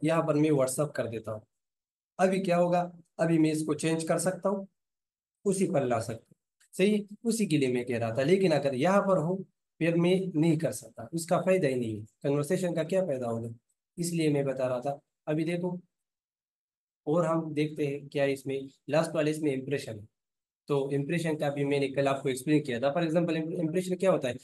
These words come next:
मैं इस तरह Facebook में हूँ, इस तरह scroll, scroll कर रहा हूँ, तो जब भी मुझे ये दिख जाएगा तो बस, हाँ, ये impression में count होगा,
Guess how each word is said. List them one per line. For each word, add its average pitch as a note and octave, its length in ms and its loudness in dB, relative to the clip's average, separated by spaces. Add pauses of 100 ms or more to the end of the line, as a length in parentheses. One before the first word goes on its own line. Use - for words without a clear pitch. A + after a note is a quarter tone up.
(280)
मैं F3+ 280 6
इस - 140 -6
तरह F3 240 2
Facebook D#3+ 360 0
में D#3+ 140 4
हूँ, C#3 240 4
इस D3+ 120 -4
तरह E3 140 4
scroll, F3 360 -2
scroll D#3+ 400 0
कर D3+ 140 2
रहा A2+ 140 -2
हूँ, G#2+ 100 -6
तो - 440 -2 (300)
जब F#3 200 2
भी F#3 120 4
मुझे E3 280 4
ये D#3 220 2
दिख D3+ 200 0
जाएगा C#3+ 360 2
तो - 240 -12
बस, A2+ 440 -10
हाँ, A2+ 460 -2
ये D3 160 2
impression D3+ 420 0
में C3+ 180 0
count C3+ 320 2
होगा, A2 220 -8